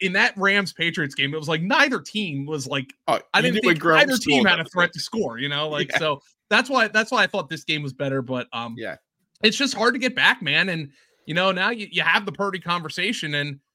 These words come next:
Speaker 1: now he's one year away from getting paid. You know, you don't have the, that's the thing. If, like,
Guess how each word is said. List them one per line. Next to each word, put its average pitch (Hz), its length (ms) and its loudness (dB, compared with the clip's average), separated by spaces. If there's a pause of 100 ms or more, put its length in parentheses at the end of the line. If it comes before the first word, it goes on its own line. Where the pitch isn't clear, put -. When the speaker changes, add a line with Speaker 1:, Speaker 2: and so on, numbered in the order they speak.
(140)
Speaker 1:
now 165 180 2
he's 220 160 0
one 214 200 0
year 220 160 4
away 208 220 4
from 208 140 -6
getting 202 200 0
paid. 170 380 0
You 143 80 -2
know, 160 140 0
you 196 140 -2
don't 208 160 -2
have 208 220 2
the, 165 160 -8 (200)
that's - 260 0
the 175 80 -12
thing. 240 320 -2
If, 143 160 -8
like, 156 180 0